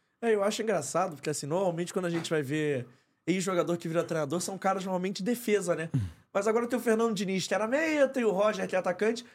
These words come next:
Speaker 1: Essa nova geração de treinador boleiro, tudo bem, tem o Renato Gaúcho, que talvez seja o maior expoente dessa geração de atacantes, treinadores, mas, assim,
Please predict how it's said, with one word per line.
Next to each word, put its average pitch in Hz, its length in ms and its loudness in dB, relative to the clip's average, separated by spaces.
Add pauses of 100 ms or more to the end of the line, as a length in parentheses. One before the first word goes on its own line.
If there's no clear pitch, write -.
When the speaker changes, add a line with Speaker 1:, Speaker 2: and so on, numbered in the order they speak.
(120)
Speaker 1:
Essa 220 200 2
nova 262 220 4
geração 254 380 2
de 233 60 -6
treinador 190 580 2
boleiro, 190 640 4 (260)
tudo 226 140 -4
bem, 196 120 2
tem 190 140 0
o - 20 0
Renato 175 320 4
Gaúcho, 170 480 4
que 165 140 -8
talvez 170 300 2
seja 185 160 -4
o - 20 -6
maior 170 160 6
expoente 208 540 2
dessa 180 260 0
geração 156 480 0 (380)
de 170 240 4
atacantes, 165 580 0
treinadores, 175 400 4
mas, 262 120 6
assim, 254 280 -2